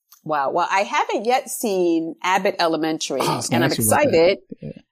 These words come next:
Speaker 1: uh, because I know that this is the first time that a Black woman, like, would,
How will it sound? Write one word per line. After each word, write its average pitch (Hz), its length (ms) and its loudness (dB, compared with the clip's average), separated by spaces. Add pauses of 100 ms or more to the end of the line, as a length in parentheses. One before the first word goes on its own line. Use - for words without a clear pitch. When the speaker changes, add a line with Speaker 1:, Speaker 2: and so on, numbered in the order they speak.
(140)
Speaker 1:
uh, 170 320 4
because 196 800 4
I 180 140 2
know 196 540 4
that 160 340 2
this 180 160 0
is 180 120 0
the 165 100 -2
first 185 380 0
time 160 260 -4
that 156 140 -2
a 147 60 0
Black 151 360 -2
woman, 185 540 0 (500)
like, 165 300 2
would, 165 240 2